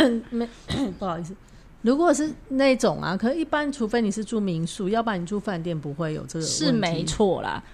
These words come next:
Speaker 2: 对，那我就在想，如果在国外真的碰到了这种情况，该怎么办？那也来跟大家介绍一下我想的几个办法。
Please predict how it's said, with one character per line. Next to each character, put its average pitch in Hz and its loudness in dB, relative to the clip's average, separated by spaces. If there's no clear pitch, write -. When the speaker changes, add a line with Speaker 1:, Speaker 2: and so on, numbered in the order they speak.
Speaker 2:
对， 214 2
那 285 6
我 214 6
就 240 4
在 277 4
想， 185 4
如 202 4
果 208 6
在 220 6
国 180 2
外 185 6
真 196 2
的 196 4
碰 202 4
到 190 6
了 170 2
这 202 0
种 170 0
情 160 -4
况， 185 6
该 196 2
怎 202 -4
么 127 -6
办？ 131 0
那 190 0
也 170 0
来 143 -4
跟 190 -2
大 214 4
家 196 4
介 196 2
绍 180 2
一 165 0
下 175 2
我 160 2
想 156 -6
的 139 -8
几 - -12
个 139 -10
办 214 4
法。 - -6